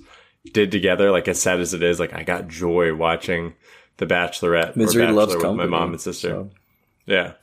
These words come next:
Speaker 1: But just <laughs> seeing, like, it was, it was fun for me to watch and be, like, the, the cynic in it all and be like,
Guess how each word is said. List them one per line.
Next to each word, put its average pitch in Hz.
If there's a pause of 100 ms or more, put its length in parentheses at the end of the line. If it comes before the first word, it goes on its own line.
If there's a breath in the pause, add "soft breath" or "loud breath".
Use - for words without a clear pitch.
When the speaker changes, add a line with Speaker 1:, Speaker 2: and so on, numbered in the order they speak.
(640 loud breath)
Speaker 1:
But 95
just 92
<laughs> -
seeing, 101 (680 loud breath)
like, 110
it 120
was, 120
it 139
was 120
fun 123
for 139
me 131
to 117
watch 104
and 95
be, 98
like, 90
the, 87
the 92
cynic 104
in 87
it 87
all 85
and 85
be 90
like, 87